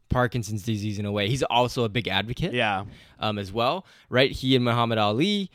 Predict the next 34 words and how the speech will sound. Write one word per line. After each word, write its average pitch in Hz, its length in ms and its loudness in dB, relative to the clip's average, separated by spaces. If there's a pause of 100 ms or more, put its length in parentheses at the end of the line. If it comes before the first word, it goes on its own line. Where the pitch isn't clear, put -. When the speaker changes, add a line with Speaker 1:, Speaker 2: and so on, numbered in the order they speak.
(320)
Speaker 1:
uh, 107 440 2
were 113 280 0
in 104 140 -6
front 117 260 2
of, 107 380 0
uh, 104 240 2
the 101 80 -4
U 110 140 2
S 95 120 -2
Senate 143 300 2
talking 110 340 0
about 101 300 0
how, 98 420 -2 (360)
uh, 104 320 0
you 120 140 -2
know, 117 120 2
we, 123 360 0
we 117 180 -2
need 120 180 -2
more 101 140 -6
funding, 123 500 -2
or, 101 80 -2
you 101 240 -6 (100)
know, 117 120 -2
or 107 140 -6
Congress, 107 400 -2
I 95 80 -6
guess, 92 160 -6
'cause - 280 -14
the 101 80 -10
House 104 240 -6
is 101 80 -10
involved 95 280 -6
too. 107 160 -4